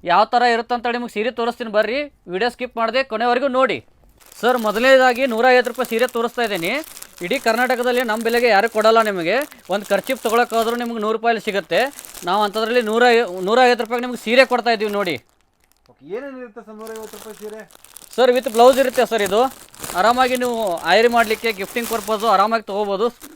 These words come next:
Speaker 1: ಸ್ಮೂತ್ ಇರುತ್ತೆ ನೋಡಿ ಸರ್, ಈ ಥರ ಪ್ರೀಮಿಯಂ ಕ್ವಾಲಿಟಿ ಆಗಿರುತ್ತೆ. ಬಿಸಿನೆಸ್ ಕಂಟಿನ್ಯೂ ಮಾಡ್ಬೇಕು ಸರ್, ಲೈಫ್ ಟೈಮ್ ಬಿಸಿನೆಸ್ ಬೇಕು, ಒನ್ ಟೈಮ್ ಬಿಸಿನೆಸ್ ಬೇಡ. ನಾವು ಆ ಥರ ಕಲರ್ ಹೋಗೋ ಸೀರೆ ಯಾವುದೂ ಇಡಲ್ಲ. ಈ ಥರ ಪ್ರೀಮಿಯಂ ಕ್ವಾಲಿಟಿ ಸೀರೆ ಇಟ್ಟಿರ್ತೀವಿ. ಕೇವಲ ಒಂದೂರ ಐವತ್ತು ರೂಪಾಯಿ ಸರ್ ಇದು ಸ್ಟಾರ್ಟಿಂಗ್ ಪ್ರೈಸು.
Speaker 2: ಓಕೆ.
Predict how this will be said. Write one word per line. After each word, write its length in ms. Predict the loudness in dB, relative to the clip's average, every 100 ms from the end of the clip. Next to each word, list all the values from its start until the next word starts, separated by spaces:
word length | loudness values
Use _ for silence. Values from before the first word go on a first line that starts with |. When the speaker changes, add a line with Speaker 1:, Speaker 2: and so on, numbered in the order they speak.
| -18 -18
Speaker 1:
ಸ್ಮೂತ್ 380 | -10 -4 -2 0
ಇರುತ್ತೆ 240 | -2 -4
ನೋಡಿ 200 | -6 -6
ಸರ್, 200 | -6 -8
ಈ 40 |
ಥರ 220 | -6 -4 -4
ಪ್ರೀಮಿಯಂ 580 | _ -12 -6 -6 -4
ಕ್ವಾಲಿಟಿ 300 | -2 0 2
ಆಗಿರುತ್ತೆ. 480 | 0 0 -4 -2 -2 -4 -12 -10
ಬಿಸಿನೆಸ್ 480 | -8 0 0 0 0
ಕಂಟಿನ್ಯೂ 340 | 0 0 -2
ಮಾಡ್ಬೇಕು 320 | 0 0 0 -2
ಸರ್, 140 | 0
ಲೈಫ್ 200 | 0 0
ಟೈಮ್ 180 | -4 -4
ಬಿಸಿನೆಸ್ 280 | -4 -6 -6
ಬೇಕು, 200 | -6 -2
ಒನ್ 200 | -2 0
ಟೈಮ್ 160 | -2
ಬಿಸಿನೆಸ್ 320 | -2 -4 -4
ಬೇಡ. 160 | -2 2 2 2 -6 _
ನಾವು 140 | -2 0
ಆ 60 |
ಥರ 160 | 2 0
ಕಲರ್ 280 | 0 2 2
ಹೋಗೋ 120 | 0
ಸೀರೆ 240 | -2 0
ಯಾವುದೂ 220 | 4 4 4
ಇಡಲ್ಲ. 400 | 4 4 4 2
ಈ 100 | 0
ಥರ 180 | -4 -4
ಪ್ರೀಮಿಯಂ 360 | -4 -6 -4
ಕ್ವಾಲಿಟಿ 320 | -2 0 -2
ಸೀರೆ 220 | -4 -2 -2
ಇಟ್ಟಿರ್ತೀವಿ. 420 | -2 -4 -2 0
ಕೇವಲ 260 | 2 4
ಒಂದೂರ 300 | 4 2 4 6
ಐವತ್ತು 220 | 6 2
ರೂಪಾಯಿ 220 | -4 -4
ಸರ್ 140 | -2 -2
ಇದು 140 | -2
ಸ್ಟಾರ್ಟಿಂಗ್ 400 | 0 0 0 -4
ಪ್ರೈಸು. 400 | -2 -2 -4 -10 _ -20
Speaker 2:
ಓಕೆ. 280 | -20 _